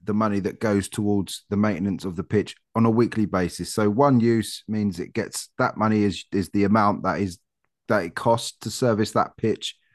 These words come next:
for the next game. If you tell, I don't know what they're paying, probably something around eighty, ninety, hundred quid, something like that for a council pitch, maybe more. Who knows? Scarily,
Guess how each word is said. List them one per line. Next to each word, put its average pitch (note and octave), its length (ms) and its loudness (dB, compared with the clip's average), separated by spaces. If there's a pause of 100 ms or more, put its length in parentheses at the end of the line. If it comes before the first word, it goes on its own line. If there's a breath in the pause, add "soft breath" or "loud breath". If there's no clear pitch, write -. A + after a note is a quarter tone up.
(180)
for A2 100 -4
the G#2+ 100 4
next - 260 -2
game. E2+ 360 -2 (880 soft breath)
If - 140 -4
you G#2+ 60 -12
tell, - 220 2
I C3+ 80 4
don't C#3 140 4
know C3+ 120 4
what A#2 140 2
they're F#2+ 120 -4
paying, F#2+ 360 -2
probably D3 400 2
something B2 380 0
around G#2+ 400 -2 (120)
eighty, G#2+ 340 -4
ninety, G2+ 420 -4
hundred F#2+ 340 -6
quid, F#2+ 280 -2
something G#2 320 -2
like E2 160 -2
that - 200 -4
for F#2+ 120 -6
a F2+ 60 -6
council G2 360 -4
pitch, - 380 -4 (100)
maybe A2+ 400 2
more. F#2+ 300 0 (160)
Who G#2 120 -2
knows? F#2+ 420 -2
Scarily, F#2+ 540 0